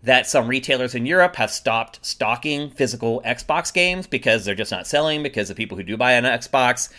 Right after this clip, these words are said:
just get Game Pass and don't buy a ton of physical games anymore.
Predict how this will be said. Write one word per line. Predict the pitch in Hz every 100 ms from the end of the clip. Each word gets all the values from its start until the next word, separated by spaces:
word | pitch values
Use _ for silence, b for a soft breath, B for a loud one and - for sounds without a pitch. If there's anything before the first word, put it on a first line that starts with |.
| B B
just | 117 107 - -
get | 113
Game | 110 120
Pass | 131 120 120
and | 101
don't | 98
buy | 95 98
a |
ton | - 98
of | 90
physical | 101 - 80
games | 123 135 143
anymore. | 139 131 131 127 120